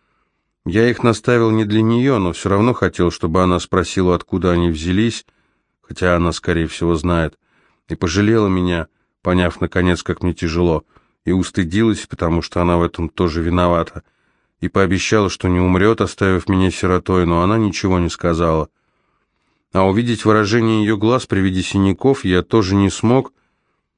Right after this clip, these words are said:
потому что голова застряла в рубашке, и лицо было как в кармане или под черепом.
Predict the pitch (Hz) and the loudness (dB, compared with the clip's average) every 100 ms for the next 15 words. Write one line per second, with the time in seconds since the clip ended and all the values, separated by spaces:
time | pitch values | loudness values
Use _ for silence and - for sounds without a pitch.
0 | _ _ _ _ - 101 110 120 107 98 | _ _ _ _ -4 0 2 0 -4 0
1 | 101 104 147 117 104 110 127 131 117 123 | 2 4 2 0 -2 0 2 2 0 0
2 | 113 92 - - 82 82 85 - 151 123 | 2 0 -2 -4 -2 -2 -4 -2 0 2
3 | 123 113 95 80 - - 104 110 127 156 | 2 2 -2 -4 -12 -6 0 2 2 2
4 | 120 85 82 87 90 - 98 - - 101 | 0 0 0 -2 -2 -2 -4 -4 -4 -2
5 | 69 65 64 | -2 -6 -14